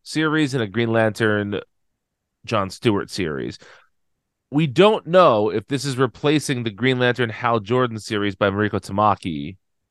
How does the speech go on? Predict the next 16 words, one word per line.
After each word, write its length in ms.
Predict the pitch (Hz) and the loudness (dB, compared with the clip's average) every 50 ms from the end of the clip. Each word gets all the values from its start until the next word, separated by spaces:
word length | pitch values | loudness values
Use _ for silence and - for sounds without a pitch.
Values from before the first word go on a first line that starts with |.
| _ _ _ _ _ _ _ _ _ _ _ _ _ _ _ | _ _ _ _ _ _ _ _ _ _ _ _ _ _ _
It, 140 | 123 127 117 | -2 2 4
that 140 | 156 160 | 4 2
was 120 | 156 170 - | 2 0 -4
supposed 280 | - - 160 180 165 - | -2 0 0 0 0 0
to 60 | 170 | -2
start 260 | - 196 196 185 - | 0 2 4 4 4
in 60 | 165 | 2
April, 520 | 196 196 185 139 127 120 107 107 113 123 - _ _ _ _ _ _ _ | 2 2 2 2 2 2 2 4 2 0 -4 _ _ _ _ _ _ _
and 340 | - 117 117 120 120 113 101 | -4 -2 0 0 0 -2 -6
here 280 | - - - - 98 95 | -10 -14 -10 -8 -6 -4
we 100 | 98 110 | 0 2
are 140 | 120 131 143 | 2 4 4
in 80 | 156 170 | 4 2
April, 460 | 175 175 - 139 127 131 131 135 - - | 0 0 0 2 2 4 4 2 0 -2
and 240 | - 104 104 101 | -2 -2 -2 -2
it's, 180 | 104 95 - - | -2 -4 -6 -8